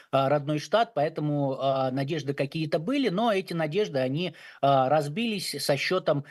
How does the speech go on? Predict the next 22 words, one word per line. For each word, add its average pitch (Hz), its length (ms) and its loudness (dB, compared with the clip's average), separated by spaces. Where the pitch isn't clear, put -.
шестьдесят 147 640 0
на 139 320 2
сорок. - 480 -2
То 107 160 -8
есть, - 320 -8
э, 107 160 0
ну, 156 180 -2
там, 98 360 -4
если 131 280 -2
округлять, 127 520 0
да, 131 240 2
шестьдесят 131 300 -2
процентов 127 440 -2
за 135 120 0
Трампа, 208 380 0
сорок 151 320 -4
за, 127 320 -2
э, 123 560 2
Ники 151 320 -2
Хейли. 254 360 0
В 165 120 -4
итоге 160 420 -2